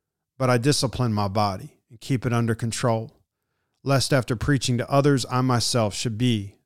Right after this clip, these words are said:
disqualified." I love that part. "I discipline my body and keep it under control." That takes work,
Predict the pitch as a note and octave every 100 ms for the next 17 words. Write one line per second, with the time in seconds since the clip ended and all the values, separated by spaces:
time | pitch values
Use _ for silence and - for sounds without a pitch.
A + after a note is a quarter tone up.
0 | - A2 - B2 G#2+ G2 A2 G2+ _ _
1 | _ _ _ _ _ _ _ _ _ _
2 | _ _ _ C3 C3+ B2 A#2 - B2 G#2+
3 | - - A2+ G#2+ C3 D3 - B2 C3 C#3
4 | B2+ B2 B2 A2+ A2+ G#2 G#2+ G2+ - A2
5 | - A#2+ A2 A2+ G2+ G#2 G2 A2+ G#2 -
6 | G2 C#3+ _ _ _ _ _ _ _ _
7 | _ _ _ _ _ _ _ _ _ _
8 | _ _ _ - A#2+ B2 G#2+ A#2 G#2